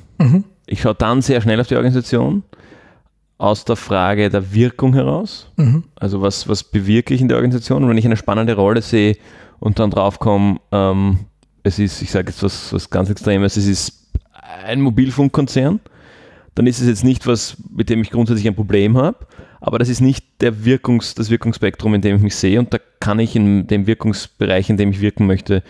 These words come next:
Speaker 2: wenig bewegen. Also ist jetzt bewusst das genommen, was jetzt nicht grundböse ist oder sowas, also keine, ähm, wo man eigentlich des negativen Impacts wegen nicht hingeht, aber wo halt einfach auch der, der, der positive Impact in dem Sinn nicht so schnell greifbar ist, dann wäre auch die,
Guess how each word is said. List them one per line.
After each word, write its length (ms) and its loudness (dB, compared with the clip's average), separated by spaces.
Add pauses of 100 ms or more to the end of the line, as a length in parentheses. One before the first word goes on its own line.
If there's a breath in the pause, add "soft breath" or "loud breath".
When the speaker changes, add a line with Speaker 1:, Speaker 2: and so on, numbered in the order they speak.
(220 loud breath)
Speaker 2:
wenig 300 0
bewegen. 420 -2 (460 loud breath)
Also 140 -4
ist 120 -4
jetzt 300 -6 (180)
bewusst 280 2
das 80 -2
genommen, 260 0
was 100 2
jetzt 140 -2
nicht 120 -2
grundböse 540 2
ist 160 0
oder 140 0
sowas, 300 0
also 180 0
keine, 440 0 (120)
ähm, 300 0
wo 180 -2
man 160 4
eigentlich 280 -2
des 160 0
negativen 500 0
Impacts 420 -2
wegen 180 2
nicht 200 0
hingeht, 320 0 (540 loud breath)
aber 200 0
wo 100 2
halt 100 2
einfach 280 -2
auch 80 -4
der, 240 2
der, 200 2
der 220 -4
positive 440 0
Impact 320 -2
in 80 -2
dem 180 0
Sinn 220 0 (440 loud breath)
nicht 140 -4
so 60 -8
schnell 140 0
greifbar 380 -2
ist, 120 -4
dann 180 -2
wäre 280 2
auch 100 -2
die, 320 0